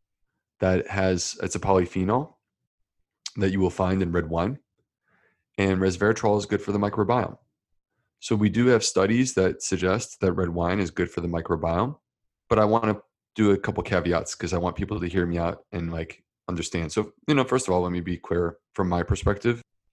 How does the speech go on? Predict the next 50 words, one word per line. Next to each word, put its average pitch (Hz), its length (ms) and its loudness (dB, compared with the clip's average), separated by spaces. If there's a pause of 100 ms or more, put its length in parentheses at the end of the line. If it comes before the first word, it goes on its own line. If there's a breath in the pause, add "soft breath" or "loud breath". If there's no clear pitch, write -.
I 85 40 -6
mean, 85 140 -4
I, 90 240 0
I 95 140 0
don't 123 160 4
have 87 100 0
a 87 80 -2
problem 85 300 2
if - 120 -10
you 90 60 -4
wanna 85 220 -2
enjoy 85 240 -2
a 82 60 -2
glass 85 300 -2
of 76 80 -8
wine. 87 280 -2
I 90 80 2
have 113 140 2
a - 40 0
glass 87 260 0
of 87 60 -6
wine 85 220 -2
once 85 240 -6
in 87 40 -6
a 82 40 -6
while. 80 400 -4 (420)
I 101 80 0
don't 113 260 4
want 113 200 2
people 101 300 -2
to 104 100 -4
think, 95 320 0
"Oh, 104 120 4
red 95 200 4
wine 95 200 2
is 87 100 -4
good 98 160 2
for - 120 -10
my 85 140 -2
gut, 87 240 0
and 87 120 -8
therefore 85 260 -2
I'm 82 60 -4
gonna 80 100 -4
drink 82 240 -4
red 85 120 2
wine 82 260 -4
every 80 200 -8
day." 78 260 -6 (480)
W-, 95 280 -6